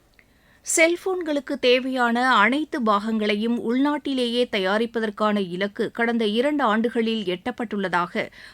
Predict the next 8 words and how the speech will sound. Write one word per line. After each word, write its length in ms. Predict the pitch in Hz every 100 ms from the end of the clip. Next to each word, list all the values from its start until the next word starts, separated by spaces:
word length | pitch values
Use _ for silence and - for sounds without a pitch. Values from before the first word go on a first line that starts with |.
| -
மத்திய 460 | 240 - 311 320
தகவல் 480 | - 226 269 285 294
தொழில்நுட்பத்துறை 680 | 247 214 240 233 247 233 220
அமைச்சர் 500 | 185 185 208 - 165
திரு 200 | - 220 160
அஸ்வினி 400 | 214 - 277 240
வைஷ்ணவ் 500 | 185 196 220 185 185
தெரிவித்துள்ளார். 720 | 202 156 - 156 170 120